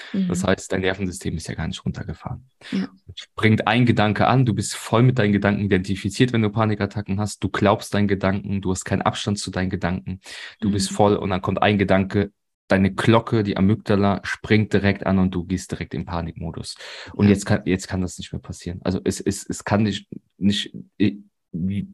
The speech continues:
Speaker 1: in meinem normalen Alltag, so wie ich den jetzt führe, ich will nicht sagen, wenn ich irgendwo im Kriegsgebiet bin, dass ich keine Panikattacke mehr bekommen könnte. Ähm, das kann sicherlich
Speaker 2: Ja.
Speaker 1: keiner sagen, aber jetzt im normalen Alltag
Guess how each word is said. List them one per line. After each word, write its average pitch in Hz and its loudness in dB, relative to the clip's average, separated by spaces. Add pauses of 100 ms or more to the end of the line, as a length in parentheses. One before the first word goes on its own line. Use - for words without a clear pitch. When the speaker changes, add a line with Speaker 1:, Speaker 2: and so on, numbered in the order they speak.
Speaker 1:
in 107 6
meinem 101 6
normalen 101 4
Alltag, 107 0
so 98 -4
wie 87 -2
ich - -4
den 98 -2
jetzt 92 -4
führe, 107 -2
ich - -12
will 98 -4
nicht 92 -4
sagen, 95 2
wenn 92 -2
ich - -4
irgendwo 95 0 (180)
im 101 -2
Kriegsgebiet 98 0
bin, 101 6
dass 95 2
ich 92 -6
keine 95 2
Panikattacke 101 -2
mehr 85 -4
bekommen 90 -6
könnte. 98 -4 (440)
Ähm, - -2 (140)
das - -14
kann 92 -2
sicherlich 101 0
Speaker 2:
Ja. - -12
Speaker 1:
keiner 98 2
sagen, 92 0
aber 92 2
jetzt 104 2
im 101 2
normalen 90 2
Alltag 87 -4